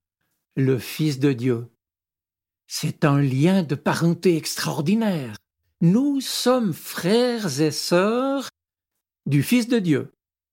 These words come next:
Mais attention, vous l'avez entendu aussi, il n'y a pas de quoi s'enorgueillir, et cela donc, en effet, pour deux raisons. Premièrement, ceux qui sont devenus frères et sœurs du Christ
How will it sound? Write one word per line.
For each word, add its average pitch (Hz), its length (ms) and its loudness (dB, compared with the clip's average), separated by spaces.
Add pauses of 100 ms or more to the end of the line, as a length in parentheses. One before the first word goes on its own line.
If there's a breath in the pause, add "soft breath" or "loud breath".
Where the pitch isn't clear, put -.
(920)
Mais 143 120 0
attention, 147 460 2
vous 151 120 -2
l'avez 135 260 0
entendu 131 380 -2
aussi, 135 520 -2 (680)
il 147 120 0
n'y 151 80 2
a 143 80 0
pas 147 180 0
de 143 100 2
quoi 143 420 0
s'enorgueillir, 139 960 0
et 139 60 0
cela 147 400 0
donc, 190 480 2 (800)
en 170 140 4
effet, 170 320 2
pour 165 200 0
deux 185 100 6
raisons. 151 360 -2 (1300)
Premièrement, 196 680 2 (540)
ceux - 260 0
qui 139 140 -4
sont 127 180 -4
devenus 127 360 -2
frères 117 340 -4
et 131 80 0
sœurs 123 240 -2
du 139 140 -4
Christ - 600 -4